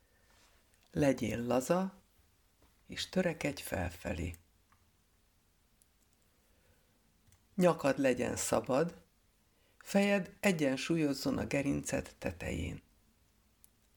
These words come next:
A fej iránya legyen felfelé és előre,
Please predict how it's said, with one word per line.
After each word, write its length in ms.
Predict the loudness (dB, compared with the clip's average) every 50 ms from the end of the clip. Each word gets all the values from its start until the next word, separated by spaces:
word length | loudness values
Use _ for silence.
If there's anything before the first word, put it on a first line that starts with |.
| _ _ _ _ _ _ _ -20 -20 -20 -20 -20 -14 -8
A 100 | -6 -4
fej 320 | -2 2 2 2 4 2
iránya 540 | 2 2 2 4 4 4 4 4 2 2 2
legyen 400 | 2 2 0 0 0 0 0 -2
felfelé 680 | -2 0 2 2 2 2 0 -4 -4 -4 -4 -4 -4
és 260 | -6 -6 -6 -6 -6 -6
előre, 720 | -2 -2 -2 0 0 0 0 0 0 -2 -2 -4 -8 -12